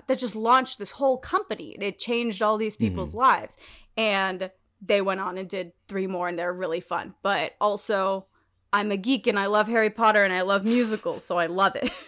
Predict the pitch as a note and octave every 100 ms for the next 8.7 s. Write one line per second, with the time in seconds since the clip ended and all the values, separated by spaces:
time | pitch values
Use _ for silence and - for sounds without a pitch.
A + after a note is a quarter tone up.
0 | - D4 - _ - - - _ - A3
1 | A3 G#3 F3 D#3+ F3+ _ _ _ _ _
2 | _ _ _ _ _ _ - E4 E4+ -
3 | E5+ - E4 - - E4+ B4+ G#4+ - C#4
4 | A#3+ G3 - - E4+ F#4 G#4+ G4 F#4 C4+
5 | A#3 - - - A3 B3 A#3+ A#3+ D#4 F4+
6 | F#4 - - - _ _ B3 A3+ G3 A#3
7 | B3+ B3+ C#4 C4 A#3+ A3 A3+ - G#3 G3+
8 | G3 F#3+ - - G3 F#3